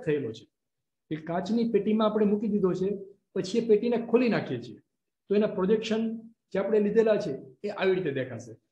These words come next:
Side view આ બાજુ જશે, top view ઉપર જશે, bottom view નીચે જશે, પછી left hand side view left side જશે, અને rear view એની બાજુમાં જશે. તો આ રીતે એના છ view થશે. પેલા વચ્ચે જે છે આ, એ front view,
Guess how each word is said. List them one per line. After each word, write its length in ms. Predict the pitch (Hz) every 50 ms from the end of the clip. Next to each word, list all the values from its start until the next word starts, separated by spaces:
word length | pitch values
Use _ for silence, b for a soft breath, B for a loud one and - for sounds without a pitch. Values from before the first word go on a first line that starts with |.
| _ _ -
Side 260 | - - 156 165 165 170
view 140 | 185 196 190
આ 100 | 180 175
બાજુ 160 | 185 185 185 185 190
જશે, 240 | 196 190 196 196 196 202 202 - - - - _ -
top 160 | 170 151 - -
view 160 | 180 170 160 156
ઉપર 180 | 160 190 185 165 185
જશે, 260 | 185 - - 185 190 196 196 - - - - _ _ _ _ _ _ _ _ _ _ _ _ _ _ _ _ _ _ -
bottom 280 | 139 151 151 185 175 175
view 120 | 175 175
નીચે 240 | 160 165 160 202 196
જશે, 320 | 190 190 185 185 - 190 196 196 196 - - - _ _ _ _ _ _ _ _ _ _ -
પછી 180 | 143 131 156
left 240 | 139 143 147 147 -
hand 140 | 180 180 -
side 160 | - 185 175
view 120 | 180 185 175
left 240 | 180 175 180 -
side 200 | 196 208 175 165 202
જશે, 220 | 190 190 202 196 202 - - - - - _ _ -
અને 160 | 160 160 160 156
rear 240 | 143 151 180 185 165
view 240 | 147 143 160 190 226 233 - - - _ _ _ _ _ -
એની 140 | 180 190 196
બાજુમાં 400 | 165 160 151 143 143 131 113 110 113
જશે. 200 | 110 - - 107 - _ _ _ _ _ _ _ _ -
તો 60 | -
આ 260 | - - - 170 214
રીતે 240 | 247 247 226 233 247 240
એના 240 | 240 247 240 233
છ 100 | - - - 208 240 240 208 185
view 160 | 185 175 -
થશે. 280 | - 139 120 - 135 - - - - - _ _ _ _ -
પેલા 240 | - 123 131 135 123
વચ્ચે 240 | 127 135 - 202 208 208
જે 140 | 202 214 208
છે 140 | 202 208 196
આ, 220 | 190 160 147 135 - - - - _ _ -
એ 40 |
front 320 | 143 - - 160 170 180 175 185
view, 160 | 202 214 220